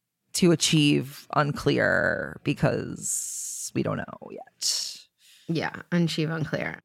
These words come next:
Speaker 1: And also maybe the writers don't know.
Speaker 2: <laughs> Yeah, I have no clue. Um, yeah, I, it, I think that they, yeah, I don't know. I, I remember in, like, the preview of the,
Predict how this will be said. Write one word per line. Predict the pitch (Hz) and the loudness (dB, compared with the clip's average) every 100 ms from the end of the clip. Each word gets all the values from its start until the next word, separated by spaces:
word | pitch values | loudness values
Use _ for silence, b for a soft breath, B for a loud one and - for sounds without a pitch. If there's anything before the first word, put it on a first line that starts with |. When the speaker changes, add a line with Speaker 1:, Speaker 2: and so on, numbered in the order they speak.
| - | 0
Speaker 1:
And | 170 | 4
also | 160 175 | 6 6
maybe | 165 160 | 6 6
the | 151 | 8
writers | 151 143 147 | 6 6 6
don't | 147 139 | 4 4
know. | - 104 87 143 - | 4 4 2 -2 4
Speaker 2:
<laughs> | |
Yeah, | 269 320 | 8 8
I | - - - - _ - | 8 0 -8 -20 _ -18
have | - | 0
no | 254 220 | 2 2
clue. | - 220 208 - 330 370 381 302 220 B _ 302 | 0 0 2 6 8 10 8 6 4 B _ 10
Um, | 330 320 330 320 - | 12 12 12 10 8
yeah, | 269 294 381 359 320 202 170 | 6 8 10 10 12 12 10
I, | - 247 - | 10 8 8
it, | 349 320 - | 6 6 6
I | 320 339 | 6 8
think | 359 370 | 8 8
that | 370 | 8
they, | 339 320 277 - | 10 12 10 6
yeah, | - 247 170 143 | 8 10 10 10
I | 185 | 10
don't | 180 170 | 10 8
know. | 131 - - | 8 8 8
I, | 196 - | 8 10
I | 233 | 8
remember | 262 269 247 262 262 262 | 12 12 12 12 12 12
in, | 247 233 | 12 12
like, | 202 196 | 10 8
the | 202 | 6
preview | - - 202 180 214 214 208 208 | 2 4 6 8 10 10 10 8
of | 180 170 160 | 8 4 2
the, | 160 | 0